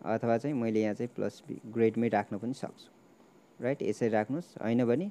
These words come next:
तपाईँले यसलाई फर्स्ट, सेकेन्ड भनेर पनि राख्न सक्नुहुन्छ,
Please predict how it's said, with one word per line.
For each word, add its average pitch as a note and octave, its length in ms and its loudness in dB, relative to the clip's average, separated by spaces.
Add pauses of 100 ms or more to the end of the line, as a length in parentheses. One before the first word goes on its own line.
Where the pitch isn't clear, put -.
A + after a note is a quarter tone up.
(120)
तपाईँले A2 520 2
यसलाई A2+ 240 0 (2250)
फर्स्ट, B2 500 -2 (400)
सेकेन्ड C3 540 0
भनेर G2+ 280 0
पनि A#2 160 -2
राख्न G#2 260 0
सक्नुहुन्छ, F#2+ 500 -8